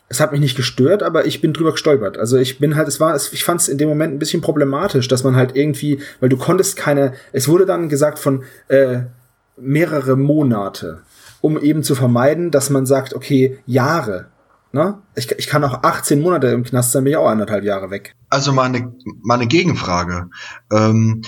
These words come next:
Speaker 2: was mir sehr stark aufgefallen ist, als ich mich, ähm, gerade durch die Anfangsbände, ähm, gelesen habe, die bekommen im ersten Buch Gespensterschloss den Rolls-Royce mit Fahrer für dreißig Tage, ja? Und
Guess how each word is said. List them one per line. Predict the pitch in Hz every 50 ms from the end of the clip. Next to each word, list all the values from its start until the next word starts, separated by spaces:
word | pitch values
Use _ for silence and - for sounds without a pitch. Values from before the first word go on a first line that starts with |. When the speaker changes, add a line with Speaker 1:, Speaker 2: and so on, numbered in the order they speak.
| - -
Speaker 2:
was | - 123 117 117 -
mir | 135 139 160 170
sehr | 165 160 156 143
stark | - - 143 131 -
aufgefallen | 82 120 123 - 139 - - 123 123 120 120
ist, | 113 113 113 -
als | - 107 - 113
ich | 110 104 - - 95 107
mich, | 110 110 107 - - - -
ähm, | 98 98 98 101
gerade | 98 - 107 104 107 104
durch | 104 104 95 - -
die | - 104 98 95 95 92 - -
Anfangsbände, | - 143 143 - 123 101 98 - - 98 95 92 90 92
ähm, | 90 87 87 87 - - - 87 90 87
gelesen | 87 87 87 90 92 92 92 92 92
habe, | 90 87 87 95 117 139 143 - _ _ - - - - - - - - - - - - - - - _ _ _ _ _ _ _ _ _ _ -
die | - 127
bekommen | 120 127 120 123 139 151 180 190 185
im | 170 147 139
ersten | 113 117 143 165 165 - - - 160 143
Buch | 139 135 127 120 110 95 - - -
Gespensterschloss | - 110 104 - 135 131 160 151 - 127 117 - 107 101 117 156 - - -
den | - 120 113
Rolls-Royce | 110 110 117 120 117 - - 117 117 123 147 165 165 170 143
mit | 143 139
Fahrer | - - 127 123 131 135 131 120
für | 123 117
dreißig | 113 113 110 117 117 120 117 -
Tage, | - 110 92 85 - - 55 - - _ _ _ _ -
ja? | 85 92 117 170 208 - - - _ _ _ _ - - - - - - - _ _ -
Und | 120 120 131 131 127 - - - -